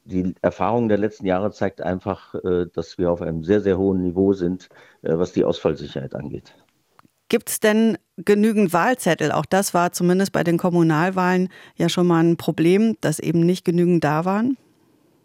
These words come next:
Speaker 1: Äh, wir gehen davon aus, ähm, dass, äh, aus den Erfahrungen heraus, äh, der Kommunalwahlen,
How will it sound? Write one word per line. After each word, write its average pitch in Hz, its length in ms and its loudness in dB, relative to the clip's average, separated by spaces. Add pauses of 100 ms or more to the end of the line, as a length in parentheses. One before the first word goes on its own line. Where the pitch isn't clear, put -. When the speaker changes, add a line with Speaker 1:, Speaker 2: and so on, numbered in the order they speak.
(720)
Speaker 1:
Äh, 98 280 2
wir 95 160 0
gehen 127 240 2
davon 139 280 0
aus, - 640 -4
ähm, 117 540 2
dass, - 460 -6
äh, 113 80 -2
aus 107 640 2
den 107 120 0
Erfahrungen 127 440 0
heraus, 110 460 -2
äh, 113 180 0
der 107 100 0
Kommunalwahlen, 113 760 -2